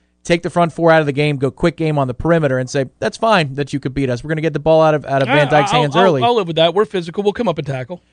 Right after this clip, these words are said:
Speaker 1: The thing is, it creates those seams, and
Speaker 2: Yeah.
Speaker 1: that's, that's where I get worried, where I, I don't know that it's possible without some turnover luck or some red, red zone defense that's really stout
Speaker 2: We're pretty good in the red zone.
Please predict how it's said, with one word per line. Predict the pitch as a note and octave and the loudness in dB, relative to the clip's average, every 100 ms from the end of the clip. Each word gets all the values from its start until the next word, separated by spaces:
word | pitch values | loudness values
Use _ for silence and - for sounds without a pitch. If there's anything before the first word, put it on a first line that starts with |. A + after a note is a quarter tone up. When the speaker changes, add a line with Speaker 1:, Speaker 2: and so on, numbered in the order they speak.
| _ | _
Speaker 1:
The | - C#3+ | -8 -2
thing | G3+ G3+ | 0 2
is, | F#3 D3+ | 0 -2
it | E3+ | -8
creates | - E3+ D#3+ D#3 | -6 -4 -2 -2
those | D3+ C3 | -4 -6
seams, | - C3+ G#2+ - _ | -6 -8 -12 -18 _
and | - | -4
Speaker 2:
Yeah. | D3 | 0
Speaker 1:
that's, | E3 - | 0 4
that's | E3+ F3 | 2 2
where | D#3+ | 2
I | D3+ | 2
get | D3 C3+ | 2 -2
worried, | C3+ B2+ A2+ | -2 -2 0
where | C3+ C#3+ - | -2 -2 -4
I, | D3+ D3+ | -8 -2
I | |
don't | E3 F#3+ G#3+ | 2 2 2
know | G3 G3 | 2 2
that | E3+ | 2
it's | - | -2
possible | _ - A3+ G#3+ D#3 D#3 D3 | _ 2 2 2 -2 0 0
without | D3 D#3 | 2 2
some | D3 C3+ | 0 -8
turnover | - A#3 G3 D3 | -2 2 2 2
luck | B2+ B2 A#2 _ _ _ _ _ _ | -2 -2 -4 _ _ _ _ _ _
or | E3+ F3 | 0 2
some | F3+ D#3 | 0 2
red, | F3+ F#3 - | 2 2 0
red | E3+ F3+ | 2 2
zone | F3 E3+ | 2 0
defense | D#3+ F3 D#3+ D3 | 0 -2 -2 -2
that's | C#3+ C3 | -4 -6
really | C3 E3 G3+ D#3 | -8 0 0 0
stout | B2+ - D#3 D#3+ G3 - _ | -4 0 4 4 2 -14 _
Speaker 2:
We're | E3 | -10
pretty | E3+ D4 | -6 -4
good | C#4+ | -2
in | |
the | A#3 | 0
red | G#3 F3+ | 0 0
zone. | F#3+ F#3+ | -4 -6